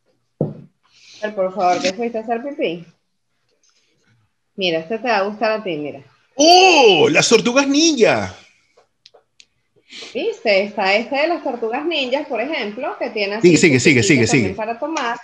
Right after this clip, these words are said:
Speaker 2: Sigue, sigue, sigue.
Speaker 1: Y está este de Wonder Woman, que está aquí, ¿ves? Mira qué lindo.
Speaker 2: Coño, ese está
Speaker 1: Que
Speaker 2: finísimo.
Speaker 1: también tiene su cosito también. Entonces, fíjate,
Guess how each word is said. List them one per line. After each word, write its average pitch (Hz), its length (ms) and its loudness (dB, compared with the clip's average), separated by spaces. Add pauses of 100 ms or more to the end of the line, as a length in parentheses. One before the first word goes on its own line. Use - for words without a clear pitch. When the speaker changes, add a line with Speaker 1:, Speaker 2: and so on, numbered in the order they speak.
(140)
Speaker 2:
Sigue, 160 300 4
sigue, 123 260 2
sigue. 123 260 0
Speaker 1:
Y 226 60 2
está 226 460 -2
este 294 520 -4 (760)
de 208 120 0
Wonder 226 420 0
Woman, 311 560 -2
que 349 80 -6
está 226 200 -8
aquí, 226 380 -6
¿ves? 285 360 -6 (160)
Mira 180 240 -10
qué 240 100 -10
lindo. 269 460 -8 (220)
Speaker 2:
Coño, 135 300 0
ese 123 120 -4
está 135 140 -6
Speaker 1:
Que - 60 -8
Speaker 2:
finísimo. 165 420 2
Speaker 1:
también 247 360 -2
tiene 247 320 -8
su 262 200 -6 (520)
cosito 202 540 -2
también. 160 460 -4
Entonces, 226 460 -4
fíjate, 202 520 -4